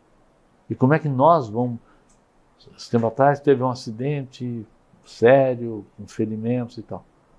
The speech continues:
Você, aí você olha, você olha o seu funcionário, mas espera, você entrou com outra pessoa. Vamos começar a dar um apoio a essa outra. Porque outra pessoa,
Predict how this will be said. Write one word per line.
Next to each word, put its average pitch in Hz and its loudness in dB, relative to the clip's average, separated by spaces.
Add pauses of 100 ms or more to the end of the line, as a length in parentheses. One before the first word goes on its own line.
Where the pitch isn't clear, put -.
(400)
Você, - -8
aí 120 -4
você - -4
olha, 127 4
você - -4
olha 147 4
o 139 -2
seu 143 0
funcionário, 127 -4
mas 156 -6
espera, 117 -4
você - -12
entrou 156 -4
com 180 -4
outra 185 -2
pessoa. 95 -16 (1300)
Vamos 226 4
começar 131 4
a 113 4
dar 110 -2
um 104 -12 (180)
apoio 120 2
a 110 2
essa 104 -10
outra. 104 -10 (520)
Porque - -4
outra 127 6
pessoa, 165 2